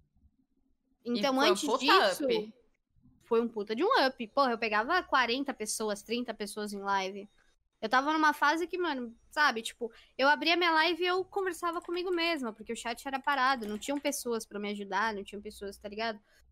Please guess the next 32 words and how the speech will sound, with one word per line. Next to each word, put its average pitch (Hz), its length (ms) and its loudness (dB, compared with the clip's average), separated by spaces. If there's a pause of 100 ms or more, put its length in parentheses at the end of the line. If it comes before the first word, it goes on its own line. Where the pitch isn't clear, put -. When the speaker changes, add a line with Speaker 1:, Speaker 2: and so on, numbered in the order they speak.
(120)
Speaker 1:
Sim. - 320 -8
Speaker 2:
Então, 302 240 0
tipo - 180 -6
assim, 294 360 -4
muitas 370 480 2
vezes, 302 480 0
eu, 285 180 -2
ah, 277 140 4
você 262 280 -6
sabe 523 300 0
disso. 214 360 -8 (360)
Quantas 381 300 0
vezes 349 280 0 (100)
no, 294 300 -2
no 269 160 -4
final 294 300 -2
do 294 80 -4
ano 311 100 -2
passado 285 540 -2 (200)
eu 254 120 -2
postei 294 340 -2
stories 285 320 0
chorando, 277 400 -2
falando 269 300 -4
que - 80 -8
eu 254 40 -6
queria 262 200 -4
desistir 254 400 -8
de 233 120 -10
tudo, 240 300 -8
das 208 220 -8
lives? 226 560 -4